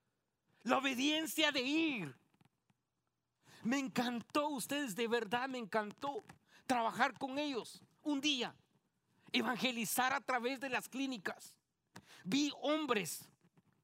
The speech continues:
que dijeron sí y hoy están sirviendo en iglesia. Cuando obedecemos hay transformación. Y el primer verbo que aquí nos está diciendo, ir.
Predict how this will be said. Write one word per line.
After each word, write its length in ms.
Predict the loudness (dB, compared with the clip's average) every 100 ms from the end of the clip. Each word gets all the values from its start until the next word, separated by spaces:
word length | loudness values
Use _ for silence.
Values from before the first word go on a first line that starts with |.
| _ _
que 120 | 0
dijeron 380 | 2 2 2 0
sí 400 | -2 0 0 -4 _ _ -10
y 120 | -4
hoy 140 | -2
están 440 | -2 -4 -6 -8 -12 -20 -20 _ _ _ _ _
sirviendo 480 | -10 -8 -6 -6 -6
en 80 |
iglesia. 400 | -10 -12 -16 -20 _ _ _ _ _ _ _ _ _ _ _ _ _ _ _ _ _ _ _ _ _ _ _ _ _ _
Cuando 300 | 0 2 2
obedecemos 1080 | 2 2 0 -2 0 2 2 0 -2 -4 -12 _ _
hay 100 | -4
transformación. 920 | -2 -2 -2 -4 -2 -4 -6 -8 -8 -12 -16 -2
Y 140 | 0
el 100 | 0
primer 400 | 0 0 0 0
verbo 420 | 0 0 0 0
que 120 | 0 -2
aquí 180 | 0
nos 160 | 0 0
está 240 | -2 -2
diciendo, 500 | -2 -2 -2 0 -2 -4 -14 _ _ _ _ _ _ _ -2
ir. 440 | 0 0 -2 -6